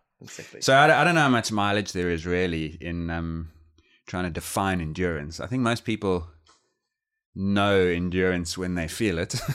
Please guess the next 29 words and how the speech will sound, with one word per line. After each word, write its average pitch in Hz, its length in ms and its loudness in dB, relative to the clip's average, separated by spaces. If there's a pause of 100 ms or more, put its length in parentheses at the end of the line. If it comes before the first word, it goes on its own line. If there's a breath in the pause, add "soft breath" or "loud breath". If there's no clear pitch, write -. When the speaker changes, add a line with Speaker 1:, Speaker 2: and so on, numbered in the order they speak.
Speaker 2:
<laughs> - 100 0 (340 loud breath)
Speaker 1:
Yeah. 104 380 -6
Speaker 2:
And 135 100 2
I 143 40 4
mean, 151 180 4
again, 143 300 2
to 117 120 -4
come 120 200 -2
back 117 160 0
to - 80 -6
it, 92 40 -2
I'm 95 120 -2
not 127 200 -2
suggesting 92 520 -4
an 82 100 -8
eight 90 160 -8
hundred 82 220 -8
meter 87 200 -4
athlete 80 380 -10
is 80 100 -12
an 80 120 -8
endurance 85 480 -4
athlete, - 420 -18 (160)
but 82 120 -12
there's 85 120 -8
a 90 60 -6
component 90 640 -6
of 80 160 -10
enduring 82 720 -6